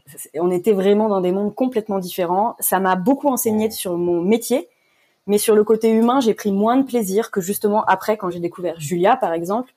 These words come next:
Speaker 1: où on a commencé à travailler. En plus, ça s'est pas fait tout de suite, hein. On a d'abord, euh, travaillé ensemble pour le même client, mais nos, mais nos pr-, missions, en tout cas, et notre champ d'action étaient complètement, euh,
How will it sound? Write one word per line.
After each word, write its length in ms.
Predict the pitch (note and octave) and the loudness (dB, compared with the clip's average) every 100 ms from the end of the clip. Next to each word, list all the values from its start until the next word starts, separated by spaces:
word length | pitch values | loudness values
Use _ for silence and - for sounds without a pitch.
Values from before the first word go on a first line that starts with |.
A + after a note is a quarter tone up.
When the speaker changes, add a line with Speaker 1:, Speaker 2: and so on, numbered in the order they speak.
| _ _ _ - | _ _ _ -2
Speaker 1:
où 140 | G3+ | 0
on 80 | G3 | 2
a 80 | F3+ | 0
commencé 380 | G3 F#3+ F3+ A3 | -2 -2 -2 0
à 100 | F3+ | 0
travailler. 480 | - F3+ G#3 A3 - | 0 0 2 2 0
En 160 | - F3 | -4 -2
plus, 100 | C4 | -2
ça 140 | - | -2
s'est 100 | F3 | -2
pas 120 | F3+ | -2
fait 100 | G3 | -4
tout 160 | - G#3+ | -4 -4
de 40 | |
suite, 200 | - A3+ | -4 -2
hein. 60 | F#3 | -2
On 20 | |
a 100 | E3+ | -2
d'abord, 360 | E3+ G3+ G#3 F#3 | 2 4 4 2
euh, 360 | E3 E3 E3 D#3 | 2 2 0 -2
travaillé 380 | - F#3 G#3+ - | -2 2 2 2
ensemble 340 | G#3 A#3 A#3+ | 0 -2 -2
pour 120 | G#3+ | -2
le 60 | F3 | 0
même 200 | G#3+ A#3+ | 0 0
client, 320 | - A#3+ A#3 | -2 0 0
mais 160 | A3+ F3 | 0 0
nos, 320 | E3+ E3 D#3+ D#3+ - | 2 2 0 -4 -8
mais 100 | F#3 | -2
nos 140 | F3 E3 | 0 0
pr-, 140 | G#3 G3 | -4 0
missions, 540 | G3+ A#3 B3+ C4 A#3 | 4 4 2 -2 -2
en 80 | F3+ | -2
tout 120 | F#3+ | -4
cas, 180 | G#3 G3+ | -2 0
et 60 | F3+ | 0
notre 180 | D3 | -2
champ 140 | - G3+ | -2 -2
d'action 340 | F#3+ - A3+ | -2 -2 -6
étaient 220 | F3 D#3+ - | -6 -6 -6
complètement, 680 | C4 C4+ A3+ G#3 G3+ G3 | -2 0 -2 -4 -2 -2
euh, 60 | E3 | -2